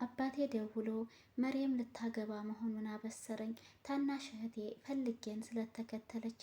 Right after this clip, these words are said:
ደስ አለኝ። የምታገባው ልጅ በስነ ምግባሩ መልካም የሚባል አይነት ነው። ኒካሁ በሌለሁበት ተደርጎ ሰርጉን ክረምት ስመለስ ለማድረግ ነው ያቀዱት። ህይወቴ በደስታ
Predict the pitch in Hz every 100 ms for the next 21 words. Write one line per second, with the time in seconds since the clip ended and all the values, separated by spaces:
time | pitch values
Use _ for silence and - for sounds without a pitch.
0 | 240 269 269 - 220 214 226 - - -
1 | 262 269 277 - 208 208 202 208 214 240
2 | - - - 262 262 277 277 254 226 220
3 | 208 214 220 220 226 240 233 220 214 214
4 | 214 214 208 208 208 214 220 226 226 -
5 | - - 254 247 262 262 277 233 214 214
6 | 214 214 214 - 220 220 - 240 233 214
7 | 220 226 220 - - 269 254 220 240 277
8 | - - - 262 277 269 233 - 220 214
9 | 214 214 220 220 214 214 214 214 214 220
10 | 214 214 214 - - 220 - - - -
11 | 269 285 285 294 262 240 233 226 233